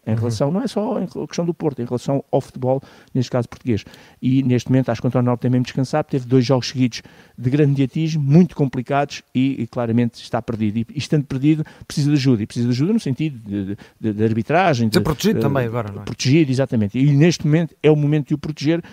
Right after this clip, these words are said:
Speaker 1: eh, porque é um árbitro jovem, é internacional e, eh, tem talento. Só que às vezes já sabemos que uma coisa é ter talento, depois a outra é capa-, é ter a capacidade de ter talento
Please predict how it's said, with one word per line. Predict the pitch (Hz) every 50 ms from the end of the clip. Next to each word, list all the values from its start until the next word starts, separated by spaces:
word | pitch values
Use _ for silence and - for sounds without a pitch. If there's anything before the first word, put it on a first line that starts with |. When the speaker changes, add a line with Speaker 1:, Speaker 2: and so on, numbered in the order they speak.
| - - - _ -
Speaker 1:
eh, | 123 127 127
porque | - - 120 - 143
é | 135
um | 131 131
árbitro | 123 117 127 - -
jovem, | 160 165 165 160 165 160 - -
é | 139
internacional | 139 127 127 139 139 - - 143 135 147 151 160 156 147 -
e, | 147 139 147 160 165 156 131
eh, | 131 123 120 120 113
tem | - 151 143
talento. | - 165 156 139 123 120 - - - - - _
Só | - - - 120
que | - - 117
às | 113 120
vezes | 123 123 123 123
já | 120 123
sabemos | - 135 123 127 139 -
que | - 117
uma | 110
coisa | - 120 107 113
é | 107
ter | 135 120
talento, | - 127 127 139 143 -
depois | 151 - 127 120 135
a | 123
outra | 120 - 127
é | -
capa-, | - 123 - - - -
é | - 113 113
ter | - 131 117
a | 120
capacidade | - - 110 - - 123 - - 131 123 117
de | -
ter | 127
talento | - - 123 123 135 131